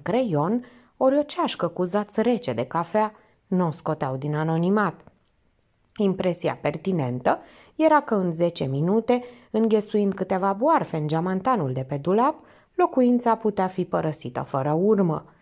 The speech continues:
Inginerul Mihăilă, spre deosebire de Pascu,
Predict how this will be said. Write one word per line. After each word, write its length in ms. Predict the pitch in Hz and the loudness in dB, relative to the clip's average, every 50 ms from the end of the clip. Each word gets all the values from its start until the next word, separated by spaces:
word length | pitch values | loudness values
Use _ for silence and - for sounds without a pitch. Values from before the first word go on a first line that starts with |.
| _ _ _ _ _ _ | _ _ _ _ _ _
Inginerul 640 | - - 180 165 160 160 165 196 226 214 160 131 120 131 | -6 -4 -2 -2 0 0 0 2 2 2 2 0 -2 -4
Mihăilă, 680 | 139 156 - - 240 240 202 139 131 135 131 151 220 294 | -4 -6 -4 -2 0 0 0 -2 -4 -4 -2 0 0 -2
spre 260 | 311 - - - 214 208 | -2 -4 -4 -4 -2 0
deosebire 600 | 175 180 175 165 - - 156 147 151 147 135 123 120 | 0 0 0 0 -2 -4 -4 -4 -4 -4 -4 -4 -4
de 100 | 139 143 | -6 -6
Pascu, 600 | 143 - 202 214 226 226 - - - - 247 247 | -2 0 0 0 0 0 -4 -6 -4 -2 -2 -2